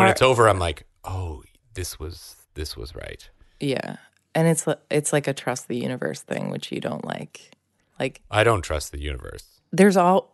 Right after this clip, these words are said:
Speaker 1: when you quit something that's, like, weighing on you, there's always something that comes in that's better.
Speaker 2: The way I
Speaker 1: A better
Speaker 2: have
Speaker 1: use
Speaker 2: op-,
Speaker 1: of that time.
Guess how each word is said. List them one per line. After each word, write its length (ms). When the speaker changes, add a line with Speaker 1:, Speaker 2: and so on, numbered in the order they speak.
Speaker 1:
when 220
you 120
quit 260
something 300
that's, 200
like, 140
weighing 580
on 180
you, 400
there's 260
always 560
something 360
that 120
comes 300
in 280
that's 200
better. 560
Speaker 2:
The 140
way 220
I 100
Speaker 1:
A 60
better 200
Speaker 2:
have 80
Speaker 1:
use 100
Speaker 2:
op-, 80
Speaker 1:
of 60
that 180
time. 140